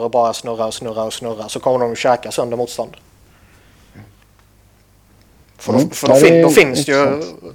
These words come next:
Speaker 1: om de två hittar den formen och man bara kan snurra och snurra och snurra, så finns det väl inget lag i Western som kan matcha det.
Speaker 2: Mm, ja, det blir tufft. Kanske
Speaker 1: Alltså, alltså, om man
Speaker 2: nej.
Speaker 1: bara, nej, de har bara en center.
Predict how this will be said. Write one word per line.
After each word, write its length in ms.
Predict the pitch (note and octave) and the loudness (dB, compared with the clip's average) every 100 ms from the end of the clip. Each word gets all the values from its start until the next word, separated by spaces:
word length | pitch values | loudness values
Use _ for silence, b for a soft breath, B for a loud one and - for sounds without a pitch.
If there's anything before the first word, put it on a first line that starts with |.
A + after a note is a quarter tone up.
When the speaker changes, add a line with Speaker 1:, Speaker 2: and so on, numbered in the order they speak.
| - | -8
Speaker 1:
om 240 | - D#3 F#3+ | -2 0 4
de 140 | F3+ | 2
två 340 | - F#3 C#3 C#3 | 2 0 2 2
hittar 300 | D3+ C#3 C3+ | 0 -4 -2
den 120 | C#3 | -2
formen 400 | - C3+ A#2 A#2+ | -2 -2 -4 -8
och 80 | C3+ | -6
man 100 | C3 | -2
bara 140 | C3+ | 0
kan 160 | B2 B2+ | -2 -6
snurra 320 | - C3 A#2 | -10 -6 -4
och 80 | A#2 | -6
snurra 260 | - A#2+ A2+ | -6 -6 -6
och 80 | |
snurra, 360 | G#2+ B2 A#2 G#2 A#2+ b b b b b b b | -6 -10 -8 -10 -14 b b b b b b b
så 140 | - C3 | -12 -2
finns 260 | E3 C3+ | -2 -2
det 80 | C3+ | -6
väl 100 | C3 | -6
inget 280 | C#3 A#2+ D3+ | -6 -6 0
lag 300 | C#3+ B2 A#2 | 2 4 2
i 20 | |
Western 420 | C3 A#2 - A#2 | -2 -2 -4 -10
som 140 | A#2+ A#2+ | -12 -10
kan 120 | A#2 | -10
matcha 320 | A#2+ - B2 | -10 -10 -8
det. 120 | - - b b b b b b b b _ _ _ _ _ _ _ b b b b _ _ _ - _ - | -8 -10 b b b b b b b b _ _ _ _ _ _ _ b b b b _ _ _ -20 _ -12
Speaker 2:
Mm, 840 | - A2 A2+ A#2 A#2+ B2 B2 B2 B2 | -6 -2 2 4 4 4 4 4 4
ja, 800 | A#2 A#2+ C3 D#3 E3 E3 E3 E3+ | 4 6 6 4 4 4 2 2
det 100 | D3+ | 0
blir 140 | D#3 F3+ | -4 -2
tufft. 440 | C#3+ - - - | -2 -2 -8 -16
Kanske 320 | - C#3+ B2+ | -4 -2 2
Speaker 1:
Alltså, 140 | C#3+ D3 | 4 6
alltså, 180 | D#3+ D3+ | 6 4
om 60 | D#3+ | 6
man 80 | D3 | 6
Speaker 2:
nej. 80 | D#3+ | 6
Speaker 1:
bara, 440 | D3 C3+ B2+ B2 B2+ - _ _ D3 | 4 2 -4 -6 -12 -20 _ _ -18
nej, 240 | C3 B2 D3 | -10 -8 -8
de 120 | C3 | -8
har 60 | C#3 | -8
bara 160 | C3+ | -8
en 220 | C3+ G#2+ | -8 -12
center. 340 | - C#3 - | -14 -16 -18